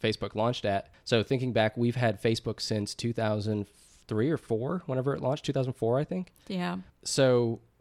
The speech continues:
Speaker 1: just with the number of pictures and wall posts
Speaker 2: Yeah. <laughs>
Speaker 1: and whatever else status message updates that you used to do,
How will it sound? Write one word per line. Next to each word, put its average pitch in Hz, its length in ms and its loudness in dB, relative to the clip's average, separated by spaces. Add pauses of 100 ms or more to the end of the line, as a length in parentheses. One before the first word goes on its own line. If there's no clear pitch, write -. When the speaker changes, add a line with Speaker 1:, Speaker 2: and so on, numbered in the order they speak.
(140)
Speaker 1:
just 156 240 2
with 175 100 0
the 131 80 2
number 127 280 2
of 104 120 -4
pictures 151 680 0
and 104 560 -2 (540)
wall 120 340 4
posts 160 760 2
Speaker 2:
Yeah. - 40 -8
<laughs> 143 60 0
Speaker 1:
and 113 640 2 (180)
whatever 135 480 6
else 135 180 6
status 120 380 4
message 139 280 2
updates 135 360 4
that 143 140 -2
you 139 80 0
used 135 340 0
to 147 80 2
do, 139 300 4